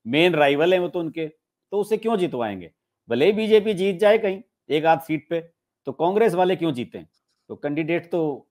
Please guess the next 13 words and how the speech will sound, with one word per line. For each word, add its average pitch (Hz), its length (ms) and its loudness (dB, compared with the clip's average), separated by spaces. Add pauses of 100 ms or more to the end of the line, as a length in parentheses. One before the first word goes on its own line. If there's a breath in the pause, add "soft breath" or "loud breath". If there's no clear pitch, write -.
उतरेंगे 160 420 0
और 143 100 2
वो 123 440 -4 (220)
तकड़ा 143 220 0
होगा 143 280 4
वहां 127 200 0
पे 113 120 -10
मुकाबला। 90 520 -12 (260)
सही 151 220 -6
कह 147 160 -2
रहे 120 100 -2
हैं 107 60 -2
आप। - 200 -12